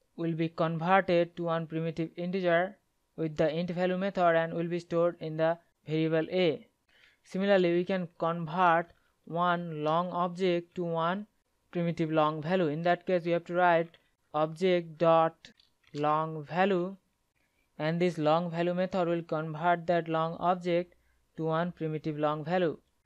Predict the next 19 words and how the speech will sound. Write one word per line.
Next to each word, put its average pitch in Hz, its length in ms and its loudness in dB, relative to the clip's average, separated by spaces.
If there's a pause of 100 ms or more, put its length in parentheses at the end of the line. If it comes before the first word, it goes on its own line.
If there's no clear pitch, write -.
(200)
Also, 165 300 0
we 180 140 0
can 180 180 -4
convert 165 680 2
the 165 140 0
float 175 640 0
object. 175 680 0 (400)
In 160 180 -4
that 160 280 2
case, 180 280 2
we 170 60 0
have 170 140 2
to 170 100 -6
write 175 360 4
float 170 540 0
object 165 720 -2
dot 170 500 2 (100)
float 170 640 0 (260)
value, 165 500 0